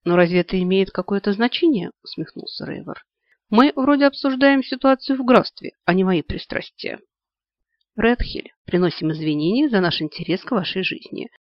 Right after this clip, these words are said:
в том числе и личной, но он далёк от праздности»,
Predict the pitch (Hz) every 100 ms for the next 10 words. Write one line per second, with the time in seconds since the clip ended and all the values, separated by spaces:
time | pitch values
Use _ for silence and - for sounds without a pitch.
0 | _ _ - 254 320 - - 247 - 202
1 | 180 - - - - - _ _ 233 349
2 | 392 359 381 370 302 - 359 - - -
3 | -